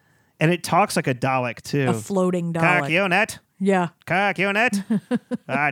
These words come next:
Speaker 1: take me to the creator." That episode. So this is season two, episode three of the original series.
Speaker 2: Mm-hmm.
Speaker 1: It is the first movie. Um,
Speaker 2: Yes.
Speaker 1: i-, if you took out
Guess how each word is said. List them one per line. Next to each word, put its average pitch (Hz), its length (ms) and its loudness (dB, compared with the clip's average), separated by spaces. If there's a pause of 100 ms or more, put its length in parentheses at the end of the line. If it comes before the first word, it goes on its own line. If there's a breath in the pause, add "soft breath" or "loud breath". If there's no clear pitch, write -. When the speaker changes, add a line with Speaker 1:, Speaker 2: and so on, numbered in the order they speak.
Speaker 1:
take 170 220 0
me 190 160 0
to 185 180 0
the 190 140 0
creator." 220 840 0 (380 loud breath)
That 220 260 2
episode. 214 460 0
So 160 160 2
this 190 220 0
is 202 80 -2
season 220 400 -2
two, 185 320 0
episode 151 440 -4
three 117 480 -8 (160)
of 127 360 -2
the 139 100 -2
original 127 360 -6
series. 127 600 -4
Speaker 2:
Mm-hmm. 175 120 -4 (320 loud breath)
Speaker 1:
It 180 440 0
is 160 840 0 (240)
the 139 120 -2
first 135 440 -4
movie. 127 420 -4 (1300 loud breath)
Um, 139 360 0
Speaker 2:
Yes. 160 580 -2
Speaker 1:
i-, 175 40 -2
if 156 140 0
you 226 120 0
took 240 400 0
out 131 420 -2